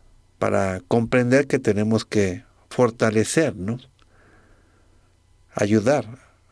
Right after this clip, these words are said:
al soporte de nuestro sistema inmune para que no otro tipo de padecimientos también se aprovechen de la oportunidad de que el sistema inmune, pues, no está atrancando, no está atajando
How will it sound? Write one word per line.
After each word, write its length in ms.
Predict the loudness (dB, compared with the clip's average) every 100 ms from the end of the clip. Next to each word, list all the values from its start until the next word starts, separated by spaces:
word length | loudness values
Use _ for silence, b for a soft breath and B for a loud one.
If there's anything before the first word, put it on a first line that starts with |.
| _ -6
al 140 | -4
soporte 560 | 0 -2 2 0 2 0
de 80 | -2
nuestro 260 | -4 -6
sistema 420 | -4 -2 0 0 0
inmune 340 | 0 0 0
para 280 | 0 -2 -2
que 160 | -2
no 240 | 0 0 2
otro 300 | 0 0 -2
tipo 320 | -2 -2 0
de 120 | 0 0
padecimientos 760 | 0 0 -2 0 2 2 0
también 600 | 0 -2 2 2 2 -4 -16 b b b b b b b b b b b b
se 160 | -2 -2
aprovechen 540 | 2 4 4 2 0
de 100 | 0
la 80 | 0
oportunidad 760 | 0 -2 0 0 2 2 2 0
de 240 | -2 -2
que 120 | 0
el 60 | -2
sistema 400 | -2 -2 0 2
inmune, 460 | 2 2 2 2 -2 b b b b b b b _
pues, 180 | 0 0
no 100 | 2
está 340 | 0 2 2 2
atrancando, 640 | 0 -2 0 0 2 2
no 80 | 0
está 180 | 0
atajando 760 | 0 0 -2 0 -2 -4 -8